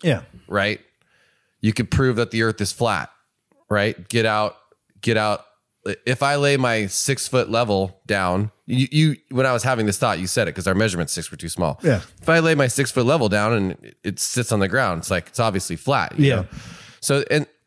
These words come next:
Speaker 2: and the other thing is, we c-, constantly think we know with, through science what's happening. And then <laughs> three thousand years later, we were wrong.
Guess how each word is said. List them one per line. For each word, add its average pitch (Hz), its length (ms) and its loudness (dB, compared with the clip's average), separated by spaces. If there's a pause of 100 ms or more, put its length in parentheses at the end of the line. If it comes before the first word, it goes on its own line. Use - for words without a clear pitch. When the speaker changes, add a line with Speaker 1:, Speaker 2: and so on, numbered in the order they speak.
Speaker 2:
and 139 220 2
the 139 80 4
other 160 140 4
thing 147 200 0
is, 123 240 2 (720)
we 143 400 -2
c-, 156 100 -2 (260)
constantly 123 680 0 (280)
think 156 300 0
we 101 420 2 (240)
know 107 640 2 (840)
with, 131 240 -2
through 156 300 2
science 104 600 -2 (600)
what's 120 200 2
happening. 92 560 -2 (140)
And 117 180 4
then 147 260 4
<laughs> - 20 0
three 143 180 2
thousand 123 380 2
years 110 220 2
later, 104 420 2 (420)
we 139 140 4
were 135 140 4
wrong. 107 480 0